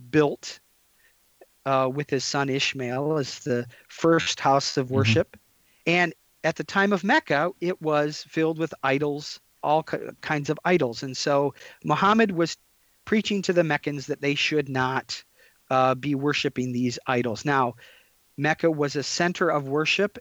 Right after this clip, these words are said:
Speaker 1: and a shrine. And so people would come from all around the Arabian Peninsula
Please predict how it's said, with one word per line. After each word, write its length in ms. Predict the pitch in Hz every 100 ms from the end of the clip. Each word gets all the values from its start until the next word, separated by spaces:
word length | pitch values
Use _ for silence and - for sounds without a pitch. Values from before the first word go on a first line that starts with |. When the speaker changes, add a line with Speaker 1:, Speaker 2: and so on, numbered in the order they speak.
| -
Speaker 1:
and 140 | 151
a 60 | 165
shrine. 560 | - - 214 208 127
And 120 | 127 135
so 140 | 147
people 380 | - 185 180 180
would 220 | 151 139
come 300 | - 151 151
from 240 | 156 147 135
all 220 | 143 160
around 480 | 185 151 135 147 160 - - - _ _
the 120 | 143
Arabian 420 | 139 147 156 165 147
Peninsula 720 | 165 202 240 135 123 131